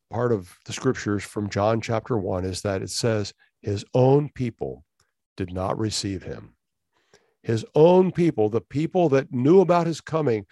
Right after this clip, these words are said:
that were prepared to be the ones who ushered his coming into the world, did not receive him. Question today is, will you receive him?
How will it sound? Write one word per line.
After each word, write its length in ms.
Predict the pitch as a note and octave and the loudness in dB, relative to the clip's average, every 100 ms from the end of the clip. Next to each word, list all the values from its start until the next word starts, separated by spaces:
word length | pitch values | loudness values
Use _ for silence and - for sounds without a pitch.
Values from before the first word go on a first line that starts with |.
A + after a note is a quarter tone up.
| - - | -20 -6
that 160 | A#2+ - | -4 4
were 140 | D3 | 4
prepared 760 | C#3 C#3+ - C#3 E3 E3+ E3 - _ _ - | 6 0 -2 -2 2 2 0 -6 _ _ -4
to 140 | C#3 | -2
be 440 | A#2 E3 E3+ D#3 - _ _ | 4 4 6 2 -2 _ _
the 120 | A#2+ B2 | -4 0
ones 360 | C#3 E3 D#3 | 2 2 2
who 160 | D#3+ - | -2 -2
ushered 380 | D3+ F3 F3+ C#3+ | -4 -2 -4 -4
his 160 | C#3+ | -4
coming 300 | - E3 D#3+ | -2 0 2
into 140 | D#3 D#3+ | 0 -2
the 80 | C3+ | 0
world, 300 | A2 G#2 G2 | 2 2 0
did 180 | A#2+ | -2
not 240 | G#2+ A2+ - | 0 -2 -2
receive 420 | A#2+ - F#2+ E2+ | -6 -6 -8 -10
him. 240 | C#2+ - _ _ _ _ _ _ _ _ _ _ _ _ _ _ _ - | -14 -18 _ _ _ _ _ _ _ _ _ _ _ _ _ _ _ -2
Question 360 | B2 - A2 | -2 0 -4
today 320 | F#2+ G#2+ A#2+ A2 | -2 0 2 2
is, 140 | F2+ | 0
will 140 | A2 | -2
you 160 | A2 C3 | 2 2
receive 400 | G#2+ F#2 F2 D#2+ | 2 -4 -10 -14
him? 300 | - A#1+ A1+ | -18 -20 -20